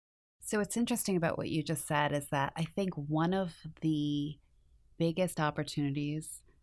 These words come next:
that digital health provides is the opportunity to have a learning health system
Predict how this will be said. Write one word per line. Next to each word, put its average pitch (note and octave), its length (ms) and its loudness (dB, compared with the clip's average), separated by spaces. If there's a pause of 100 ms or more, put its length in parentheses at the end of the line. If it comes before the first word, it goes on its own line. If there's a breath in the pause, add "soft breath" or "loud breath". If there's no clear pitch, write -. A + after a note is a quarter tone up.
(180)
that D3 180 0
digital D3 360 0
health C3+ 300 -4
provides C3+ 760 -4 (300)
is F3 160 0
the - 120 -2
opportunity C#3 840 -2
to - 120 -6
have C#3+ 140 -2
a C#3 60 0
learning C3 340 2
health - 220 -6
system - 500 -10